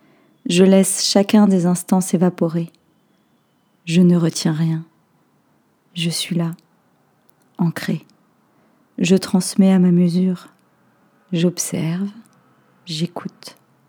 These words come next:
Je ne m'enferme dans aucune case, excepté celle du vivant et d'être humain. Et le vivant, c'est le mouvement.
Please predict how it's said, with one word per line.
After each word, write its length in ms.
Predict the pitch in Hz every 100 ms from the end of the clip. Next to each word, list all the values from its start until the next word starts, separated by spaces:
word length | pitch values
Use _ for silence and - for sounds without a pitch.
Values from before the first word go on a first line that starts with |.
| _ _ _ _ _ _ _ _ _ _ _ -
Je 220 | 185 190
ne 160 | 185 190
m'enferme 500 | 185 185 214 208 196
dans 220 | 185 - -
aucune 340 | 208 233 202
case, 420 | 190 156 151 - _ _ _ _ _
excepté 500 | 175 - 175 - -
celle 280 | 175 - 165
du 120 | 156
vivant 400 | 165 165 156 165 208 - _ _ _ _ -
et 120 | 160
d'être 320 | 165 160 -
humain. 220 | 165 160 147 _ _ _ _ _ _ _ _ _ _ _ _
Et 100 | 180
le 120 | 175
vivant, 480 | 170 165 156 180 214 247 _ _ _ _ _ _ _ _ _
c'est 300 | - - 175
le 100 | 170
mouvement. 520 | 165 170 170 160